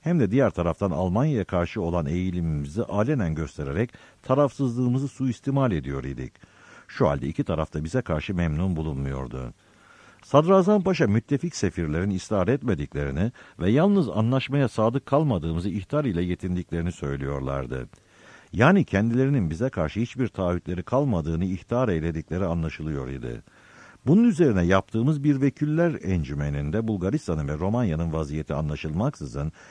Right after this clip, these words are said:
Türkiye'nin derhal harbe girmesi kendisinin ve müttefiklerinin menfaatlerine aykırı olduğunu sefirlere anlatmaya ve Bulgaristan'ı kazanmak için çalışmaya ve bu sefirleri de ikna etmeye karar verdik.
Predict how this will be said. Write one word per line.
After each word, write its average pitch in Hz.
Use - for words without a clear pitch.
Türkiye'nin 127
derhal 143
harbe 110
girmesi 82
kendisinin 95
ve 82
müttefiklerinin 87
menfaatlerine 82
aykırı 87
olduğunu 69
sefirlere 82
anlatmaya 73
ve 147
Bulgaristan'ı 165
kazanmak 131
için 120
çalışmaya 107
ve 82
bu 98
sefirleri 113
de 98
ikna 98
etmeye 87
karar 71
verdik. 65